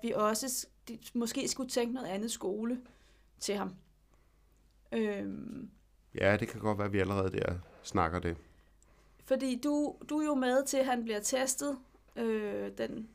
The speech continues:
Speaker 1: vistesten.
Speaker 2: Ja, over flere omgange, fordi at han, øh, ja, dels, dels så ender han jo faktisk med at bruge rigtig lang tid på hver enkelt test, fordi han ligesom, øh, testen lægger op til, at man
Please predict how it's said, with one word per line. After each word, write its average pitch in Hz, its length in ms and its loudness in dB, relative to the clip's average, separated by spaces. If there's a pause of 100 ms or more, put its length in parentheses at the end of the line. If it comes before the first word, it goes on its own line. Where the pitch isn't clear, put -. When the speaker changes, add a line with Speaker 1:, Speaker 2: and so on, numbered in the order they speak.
Speaker 1:
vistesten. 240 800 0 (500)
Speaker 2:
Ja, 113 200 8 (320)
over 98 220 6
flere 117 240 8
omgange, 101 520 4
fordi 107 380 -2
at - 120 0
han, 95 360 2 (1040)
øh, - 440 0 (220)
ja, 98 220 6
dels, - 580 8 (260)
dels 151 240 8
så - 340 10
ender 123 300 10
han 120 180 6
jo 107 80 6
faktisk 107 440 4
med 110 260 10
at 95 100 2
bruge 98 260 4
rigtig 98 200 2
lang 104 220 6
tid - 200 0
på 117 180 0
hver 98 100 6
enkelt 107 340 2
test, - 340 4
fordi 110 300 2
han 101 180 2
ligesom, 101 420 4 (680)
øh, 101 460 8
testen 127 440 4
lægger 110 220 6
op - 260 4
til, 117 300 4
at 101 100 0
man 98 220 2